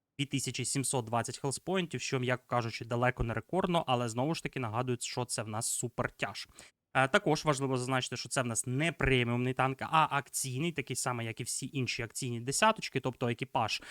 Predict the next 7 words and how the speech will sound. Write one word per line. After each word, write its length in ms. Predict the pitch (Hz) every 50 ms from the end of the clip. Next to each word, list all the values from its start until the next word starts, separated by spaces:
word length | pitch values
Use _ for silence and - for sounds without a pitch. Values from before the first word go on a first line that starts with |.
| - - 160 - _
з, 180 | 110 107 117 131
м, 460 | 131 123 113 113 - 131 120 123 117
будь-якого 420 | 120 151 143 127 120 - 120 110
китайського 500 | 107 - 123 - 110 110 - - - 120
танку 340 | - 127 123 113 104 - 110
важкого, 500 | 104 117 123 - - - 127 113 104 110
м, 200 | 110 - - 120